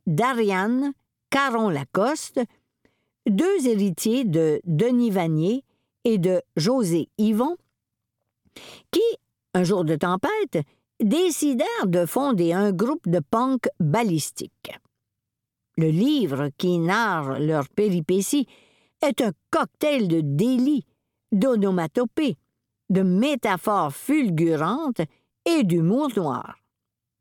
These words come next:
Ces promoteurs d'une poésie rebelle et incendiaire ont une mission simple, semer le trouble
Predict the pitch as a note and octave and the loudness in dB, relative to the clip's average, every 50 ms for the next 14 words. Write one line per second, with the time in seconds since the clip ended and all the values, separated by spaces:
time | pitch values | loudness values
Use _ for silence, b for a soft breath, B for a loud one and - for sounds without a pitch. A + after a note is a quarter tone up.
0 | B B B B B B B - - - E4 E4 D#4+ D#4 D4+ B3+ - D4 D4+ C#4+ | B B B B B B B -4 -2 0 0 0 2 0 0 0 0 0 0 2
1 | C4+ C4 A#3+ A3+ - A4 - - G#3+ F#3+ E3+ E3+ E3+ F3 D#3+ D#3+ D#3+ D#3+ D3 - | 2 0 0 0 -2 -2 -2 -2 -2 0 0 0 0 0 0 0 0 0 0 0
2 | G3+ G3+ F3+ F3 F3 F3+ E3+ G#3 A3+ G3 D#3 C#3 F3+ G3 F#3 E3+ A3 B3+ B3 G3+ | 2 2 2 2 2 0 0 2 0 0 0 0 0 0 2 2 0 0 2 0
3 | F3 E3 D#3+ D#3 D#3 D3+ - E3 D3+ D3+ D#3 D#3+ F3+ B3 D4 C#4 A3 E3 - _ | 0 0 0 -2 -2 -2 -2 -2 -2 0 0 0 0 0 0 -2 -4 -4 -6 _
4 | _ _ _ _ _ _ _ _ _ C#4+ D4+ E4 D#4+ C4 - - A#3+ G3+ F3+ E3 | _ _ _ _ _ _ _ _ _ 0 0 0 0 -2 0 0 0 2 2 2
5 | E3 E3 F#3 A#3 D#4+ F#4+ E4 - - F4+ D4+ C4 G#3+ G3+ - - A3 A3+ B3+ C#4+ | 2 2 2 2 2 0 0 0 -2 0 0 0 0 0 0 0 0 0 0 -2
6 | E4 D#4 - D#4+ D#4+ D#4+ - _ _ _ _ _ _ _ _ _ _ _ - - | -4 -4 -4 -4 -4 -4 -6 _ _ _ _ _ _ _ _ _ _ _ -4 -2
7 | - A#3+ C4 D4+ D#4 D#4 D4+ C#4+ C4+ B3+ G#3+ - B3+ A#3+ C4 C#4+ C#4 B3+ C#4 C#4+ | 0 0 2 2 2 2 2 2 0 0 0 0 0 0 0 0 0 0 0 -2
8 | D4+ | -2